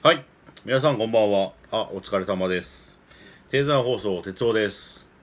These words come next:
どうも。はい。今日は久しぶりに軽貨物の話をします。はい。えー、軽貨物はですね、まあ何ヶ月かやってきました。六、七、八、九、十。はい、五ヶ月ぐらいやりました。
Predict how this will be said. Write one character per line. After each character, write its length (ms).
ど 100
う 40
も。 200
は 140
い。 140
今 120
日 20
は 80
久 160
し 80
ぶ 140
り 40
に 280
軽 180
貨 100
物 220
の 120
話 280
を 100
し 120
ま 160
す。 200
は 120
い。 80
え 260
ー、 20
軽 140
貨 80
物 220
は 80
で 80
す 100
ね、 240
ま 200
あ 40
何 180
ヶ 120
月 180
か 280
や 100
っ 40
て 100
き 40
ま 140
し 60
た。 60
六、 380
七、 280
八、 260
九、 240
十。 240
は 100
い、 60
五 120
ヶ 180
月 180
ぐ 80
ら 80
い 60
や 80
り 40
ま 160
し 60
た。 200